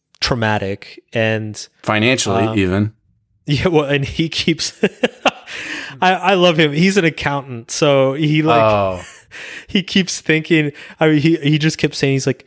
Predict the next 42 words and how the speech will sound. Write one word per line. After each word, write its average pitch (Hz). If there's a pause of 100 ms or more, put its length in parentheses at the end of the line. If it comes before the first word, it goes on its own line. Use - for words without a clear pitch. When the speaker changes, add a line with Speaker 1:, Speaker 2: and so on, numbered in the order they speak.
(180)
Speaker 1:
he's -
like, 127
"Mark, 120
I 113
can't 127
lose 117
half 113
my 107
shit 107
again." 107
Speaker 2:
Yeah, 151
I, 123
Speaker 1:
It's 139
Speaker 2:
yeah, 135
I 123
Speaker 1:
just, 123
Speaker 2:
remember. 151
Speaker 1:
it's 151
too 175
much. 131
It's 151
just 180
too 175
much. 160
<laughs> 202 (1300)
But, 190
um, 143 (640)
Speaker 2:
What 208
do 277
you, 202
what 226
about, 233
what 190
about, 208
uh, 165
what 175
do 156
they 135
call 110
it, 98
a 92
prenup? 165